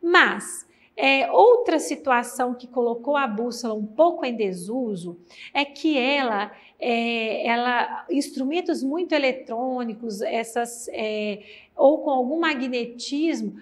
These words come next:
acabar, a-, acabam atrapalhando o funcionamento da bússola. Então, ela deixa de ser precisa, indicar a direção correta.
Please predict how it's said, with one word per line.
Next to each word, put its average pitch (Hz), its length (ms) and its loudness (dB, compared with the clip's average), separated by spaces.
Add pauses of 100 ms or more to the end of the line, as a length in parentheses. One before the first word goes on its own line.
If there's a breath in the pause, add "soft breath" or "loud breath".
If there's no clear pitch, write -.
(160 loud breath)
acabar, 254 680 -2
a-, 226 400 -6
acabam 320 580 0
atrapalhando 285 1000 -4
o 269 60 0
funcionamento 320 920 -6
da 285 180 -4
bússola. 214 640 -8 (340 loud breath)
Então, 226 260 -2
ela 302 140 2
deixa 285 480 -2
de 240 120 -8
ser - 680 -6 (160)
precisa, 269 840 -2
indicar 247 540 -2
a 311 40 -4
direção 247 420 -6
correta. 202 680 -8